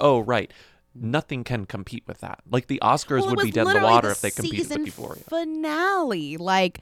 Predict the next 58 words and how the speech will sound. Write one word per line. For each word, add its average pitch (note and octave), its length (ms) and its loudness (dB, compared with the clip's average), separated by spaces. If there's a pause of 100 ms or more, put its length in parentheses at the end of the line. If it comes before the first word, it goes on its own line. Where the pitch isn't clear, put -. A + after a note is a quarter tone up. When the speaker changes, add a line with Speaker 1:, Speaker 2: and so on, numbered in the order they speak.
(140)
Speaker 1:
And C3 100 -4
it's C#3 80 -6
not D3 160 -2
coming D3 160 -4
back C#3 160 0
for - 80 -4
two D#3+ 240 -2
years. E3 460 -6 (180)
<laughs> - 300 -20
Speaker 2:
Even C4+ 240 -2
if D4 80 -6
the B3+ 100 -6
sags F#3 380 -2
had F#3+ 160 -8
been E3+ 260 -2
on D#3 380 -4
literally E3+ 420 -6
N E3 140 -4
B D#3+ 160 -8
C, E3 240 -8
A D3+ 80 -4
B D3 80 -4
C, D3+ 160 -6
C D3+ 180 -6
B C#3 160 -4
S, C#3 160 -4
and B2+ 180 -6
Netflix, F#3+ 480 -8
like, D#3+ 260 -6
the, - 120 -10
it F3 160 -6
could, - 160 -4
they F#3 60 -2
could - 280 -4
not E3 140 -4
have D3+ 160 -10
com-, - 220 -10
they G3 80 -6
could G#3 160 -2
have, F#3+ 140 -4 (280)
could B3+ 160 -6
not B3 140 -2
have A3+ 100 -12
competed E3+ 420 -14
with D#3+ 120 -12
the D#3+ 80 -14 (100)
cultural F3+ 680 -8 (300)
steamroller F3+ 1000 -2
that D3+ 160 -4
is D#3 180 -6
the E3 100 -8
season F#3 380 -8
finale D#3 580 -10
of D#3 240 -4
Euphoria. B2+ 640 -10
So, A#2 360 -10
Speaker 1:
Mm-hmm. F#2 380 -12
Speaker 2:
I, - 180 -12